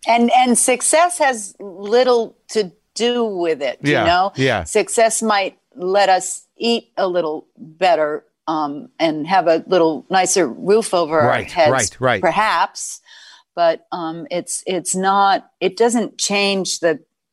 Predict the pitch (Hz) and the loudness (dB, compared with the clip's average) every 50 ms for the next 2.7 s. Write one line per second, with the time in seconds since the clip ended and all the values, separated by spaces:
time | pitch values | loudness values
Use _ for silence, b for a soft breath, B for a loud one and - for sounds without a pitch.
0 | _ _ - - 196 180 175 - - - 165 151 143 135 131 123 - _ _ _ | _ _ -6 -2 -2 0 0 -2 -2 -2 -2 -4 -4 -4 -6 -10 -12 _ _ _
1 | _ - 151 - - 208 220 214 196 202 160 - - _ - - - 196 190 180 | _ -10 -6 -2 0 2 2 2 0 -2 -4 -6 -8 _ -8 -6 -2 0 2 2
2 | 170 170 170 160 156 151 - - - 160 151 143 160 165 | 2 2 0 -2 -2 -2 -4 -4 0 0 0 0 -2 -6